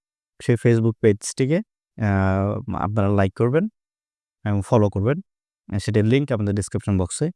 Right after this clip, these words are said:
দেওয়া আছে এবং আপনারা স্ক্রিনেও দেখতে পারবেন আমাদের Facebook পেজটির নাম। তো সবাই ভালো থাকুন।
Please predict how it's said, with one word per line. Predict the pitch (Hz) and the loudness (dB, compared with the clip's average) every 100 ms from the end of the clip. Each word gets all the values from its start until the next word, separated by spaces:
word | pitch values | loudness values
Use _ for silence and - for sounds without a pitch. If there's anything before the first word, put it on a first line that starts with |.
| _ _ 110 | _ _ -4
দেওয়া | 95 98 | 0 0
আছে | 110 - | -2 -2
এবং | 202 | 0
আপনারা | 131 - 101 | 0 0 -2
স্ক্রিনেও | - 127 113 | 0 0 2
দেখতে | 95 92 85 | 0 -2 -2
পারবেন | 90 139 170 _ _ _ _ _ | 0 -2 -4 _ _ _ _ _
আমাদের | 101 101 | 0 2
Facebook | 104 101 95 | 2 2 2
পেজটির | 92 - - 87 | 0 0 -2 -2
নাম। | 80 80 - _ _ _ _ _ _ _ - - - | -2 -4 -10 _ _ _ _ _ _ _ -20 -20 -6
তো | |
সবাই | 110 117 | 0 2
ভালো | 117 117 | 2 0
থাকুন। | 131 185 | -2 -4